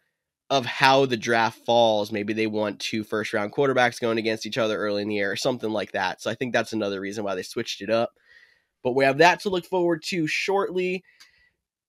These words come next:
On to some other news. The big one for the week is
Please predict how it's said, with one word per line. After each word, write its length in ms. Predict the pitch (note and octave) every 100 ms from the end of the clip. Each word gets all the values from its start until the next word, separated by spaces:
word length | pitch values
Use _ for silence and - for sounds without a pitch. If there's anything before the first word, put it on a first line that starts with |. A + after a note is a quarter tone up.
| _ _
On 140 | F#3 F3+
to 140 | F#3
some 160 | - D#3+
other 200 | D#3+ D3+
news. 460 | D3+ D3 C#3+ C#3+ C#3+ _ _ _ _ _
The 80 | D3
big 200 | C#3 E3+
one 200 | D#3+ D#3
for 80 | D3+
the 100 | C3
week 340 | A#2+ A#2 A2 -
is 340 | A2+ A2+ G#2+